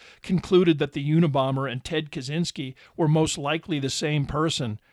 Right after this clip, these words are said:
the process of obtaining a search warrant and carrying out the service of this warrant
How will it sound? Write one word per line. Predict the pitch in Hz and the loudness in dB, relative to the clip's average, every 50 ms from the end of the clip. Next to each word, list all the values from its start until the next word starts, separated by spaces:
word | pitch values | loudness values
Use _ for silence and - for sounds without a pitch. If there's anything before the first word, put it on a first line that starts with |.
| _ _ _ _ _ _ _ - | _ _ _ _ _ _ _ -8
the | 170 135 | -8 -8
process | - - 180 180 196 214 - - 170 147 - - | -6 -4 -4 -2 -2 -2 -2 -2 -2 -2 -2 -4
of | 156 143 | -6 -6
obtaining | 143 143 - - 160 170 170 165 147 | -8 -8 -6 -4 -2 0 0 0 0
a | 123 | -2
search | - - - - 196 185 202 - - | -2 -4 -2 -2 -2 -2 -2 -2 -4
warrant | 170 156 143 131 123 117 113 - | -2 0 0 0 0 -2 -4 -6
and | - 143 139 - | -8 -10 -10 -8
carrying | - 165 156 165 160 160 156 165 | -8 -4 -2 -2 0 0 0 -2
out | 165 165 151 156 - | -2 -2 -4 -6 -6
the | 131 | -6
service | - - - 196 185 196 185 160 - - | -6 -4 -2 -2 -2 0 -2 -2 -4 -4
of | 143 135 | -6 -6
this | 131 139 - - - | -8 -8 -8 -6 -4
warrant | 135 131 127 131 135 127 | -2 -2 -2 -2 -4 -6